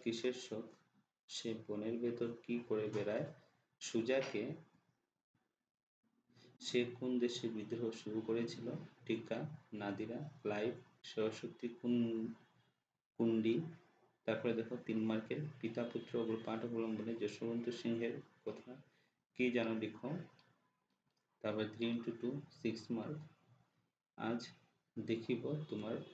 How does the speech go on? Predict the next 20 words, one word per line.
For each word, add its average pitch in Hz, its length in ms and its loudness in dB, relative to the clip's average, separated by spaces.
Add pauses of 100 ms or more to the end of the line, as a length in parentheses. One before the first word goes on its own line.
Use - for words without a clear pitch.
মাতৃ 107 540 0 (640)
মুক্তিপণ। 113 560 0 (220)
কান্ডারি 113 340 2
হুঁশিয়ারি 120 400 -2
কবিতা 117 260 0
অবলম্বনে 107 520 -2
কবিতাটির 113 540 -2
তাৎপর্য 113 400 -4
বিশ্লেষণ 113 520 -2
করো, 117 220 -2 (520)
ধারার 104 340 2
চরিত্র 117 320 0
বর্ণনা 110 420 -2
করো, 113 260 0 (140)
very 110 280 0
important। 113 460 -2 (580)
আরেকটা 110 280 0
question 117 380 0
set, 123 300 -2 (680)
ধারার 110 320 0